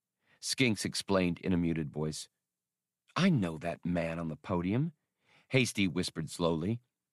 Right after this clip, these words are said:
Then more quickly, "I recognize the white blaze in his hair. He's the assistant to the steward of the treasure vaults." From the masked robots stepped their leader, identical to the others in his corps, but for a golden insignia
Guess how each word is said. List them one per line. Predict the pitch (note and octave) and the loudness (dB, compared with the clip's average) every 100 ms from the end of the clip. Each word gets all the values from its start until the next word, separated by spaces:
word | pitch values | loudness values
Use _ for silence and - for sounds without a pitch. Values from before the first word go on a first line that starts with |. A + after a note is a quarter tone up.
| _ _ _ _ _ _ - | _ _ _ _ _ _ -4
Then | G2 B2+ | 2 4
more | A#2 F#2+ | 4 2
quickly, | - G#2+ F#2+ E2 - _ _ _ - | 2 -2 0 -4 -4 _ _ _ 0
"I | |
recognize | D3 F3 D3+ C3+ A#2 | 2 2 4 4 2
the | A#2+ | 2
white | A#2 B2+ | 2 2
blaze | - D3+ D#3 | 2 2 4
in | A2+ | 0
his | F#2 | -2
hair. | F2+ D#2+ C2+ _ _ _ _ - - | -4 -6 -6 _ _ _ _ -20 -4
He's | - G3+ F3+ | 2 4 4
the | F#3 | 4
assistant | D#3 - F3+ - C#3+ C3 | 4 4 2 2 0 0
to | B2 | 0
the | A2+ | 0
steward | - - E3 D#3 | 0 4 6 6
of | C#3 | 4
the | A#2 | 0
treasure | A#2+ E3+ F3+ F3+ | 2 4 6 6
vaults." | A#2 G2+ D#2 - - _ _ _ _ _ _ _ _ _ _ _ _ - - | 4 2 0 -10 -20 _ _ _ _ _ _ _ _ _ _ _ _ -18 -4
From | - C3+ | 2 4
the | C3 | 4
masked | B2 C3+ D#3+ F#3 - - | 4 4 2 0 -2 -8
robots | A2+ A#2 B2+ C3+ G#2 F2 C2+ - - | 2 6 8 6 6 4 2 -2 -12
stepped | - - - B2 - - | -6 -4 2 2 2 -6
their | - A2+ G2+ | 2 4 4
leader, | G2+ G2+ E2+ C#2+ _ _ _ _ _ - | 4 2 0 -4 _ _ _ _ _ -2
identical | A2 G2+ E3+ F3+ C#3+ E2+ | 0 4 4 4 2 0
to | - E2 | -2 0
the | F#2+ | 4
others | G2+ F2+ D#2+ | 4 4 2
in | E2 | -2
his | C#2+ | -4
corps, | - G#2+ F#2 E2 | 2 6 6 4
but | F#2+ - | 2 0
for | F#2+ F#2+ | 0 2
a | G2+ | 2
golden | F2+ D2 A#2 C3 C#3 C3+ - | 0 0 0 2 4 2 2
insignia | G2+ G2 - B2 F2+ F2 D2 | 0 0 0 -2 0 0 -2